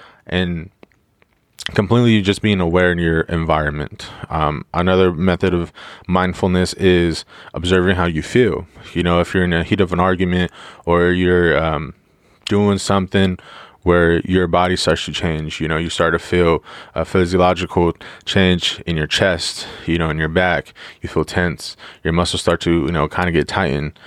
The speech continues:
Um, being mindful in what it is that is m-, triggering that or, you know, causing that reaction is also part of mindfulness. Um, and one of a newer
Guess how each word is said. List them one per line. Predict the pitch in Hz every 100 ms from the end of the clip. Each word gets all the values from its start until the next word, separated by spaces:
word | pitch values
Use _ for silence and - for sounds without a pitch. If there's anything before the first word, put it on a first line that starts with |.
| - - -
Um, | 78 78
being | 95 95
mindful | 87 92 - 90
in | 87 87
what | 90 95
it | 98 98
is | 98 98 85
that | 92
is | 90 82
m-, | 92 87 -
triggering | - 110 110 107 110
that | 110 107
or, | 90 85
you | 90
know, | 90 85
causing | - 95 95 98
that | 95
reaction | 95 95 95 - 98 92 - - _
is | -
also | 117 -
part | 98 87
of | 82
mindfulness. | 80 82 - 60 50 - - -
Um, | - 80 78 - - _ - -
and | 98 107 113 107 - - - - -
one | - 120
of | 127 123 107 - - _ _ _ _ _ _ _ _ _ _ -
a | 104
newer | 101 117 113 110 104